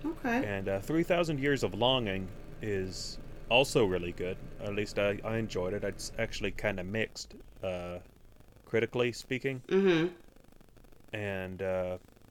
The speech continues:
Speaker 2: what it is, it's like Tilda Swinton is a, uh, narrativologist who is in the Middle East for a conference,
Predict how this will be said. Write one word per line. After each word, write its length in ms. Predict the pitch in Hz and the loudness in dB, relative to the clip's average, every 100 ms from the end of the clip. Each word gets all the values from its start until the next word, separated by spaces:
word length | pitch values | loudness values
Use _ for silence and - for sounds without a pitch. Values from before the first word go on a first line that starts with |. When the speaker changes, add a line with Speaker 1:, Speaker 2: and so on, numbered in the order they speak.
| - - - - | -20 -20 -20 -10
Speaker 2:
what 180 | - 120 | 2 6
it 140 | 147 139 | 6 8
is, 280 | 107 101 | 6 4
it's 160 | 104 - | 0 2
like 220 | 107 104 | 2 2
Tilda 300 | - 123 113 | 6 8 8
Swinton 720 | - - 117 117 117 113 113 - | 4 0 -2 0 -2 0 -2 -6
is 380 | - 101 98 92 - | 0 0 0 -4 -6
a, 340 | 101 90 87 90 - - - - - - | -4 -4 -4 -6 -10 -16 -16 -18 -18 -10
uh, 100 | 95 92 90 - - | -8 -8 -12 -16 -8
narrativologist 1120 | 110 117 117 - 107 95 95 110 117 123 123 - - - - - - - _ - | 0 4 4 4 -2 2 2 4 2 -2 -4 -10 -20 -20 -20 -20 -20 -20 _ -4
who 260 | 110 104 101 | 0 2 4
is 560 | 98 92 90 - - - - - - - | 2 2 -4 -6 -8 -14 -20 -20 -20 -4
in 180 | 110 110 | -2 0
the 320 | 101 95 90 | 2 2 0
Middle 360 | 98 120 117 107 | 0 0 2 2
East 260 | 113 - | 0 -2
for 180 | - 107 | -2 0
a 60 | 95 | 0
conference, 800 | - 131 120 - 92 90 - | 0 2 2 -2 -6 -6 -12